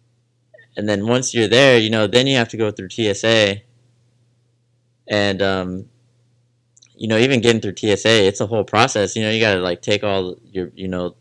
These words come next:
any sort of metal you have off. Um,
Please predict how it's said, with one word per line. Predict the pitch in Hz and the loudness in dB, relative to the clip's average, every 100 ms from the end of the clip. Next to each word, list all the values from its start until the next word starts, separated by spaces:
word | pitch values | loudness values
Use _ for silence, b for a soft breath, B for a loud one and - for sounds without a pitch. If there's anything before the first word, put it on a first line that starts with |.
| - | -8
any | 101 101 95 | -6 -6 -6
sort | 113 95 | -4 -4
of | 85 | -6
metal | 90 98 113 | -4 -2 -2
you | 113 120 | -2 -2
have | 110 110 | -2 -2
off. | 113 117 - _ _ _ _ _ _ _ _ _ _ _ _ - | -2 -2 -6 _ _ _ _ _ _ _ _ _ _ _ _ -4
Um, | 104 98 92 87 | 0 0 0 -6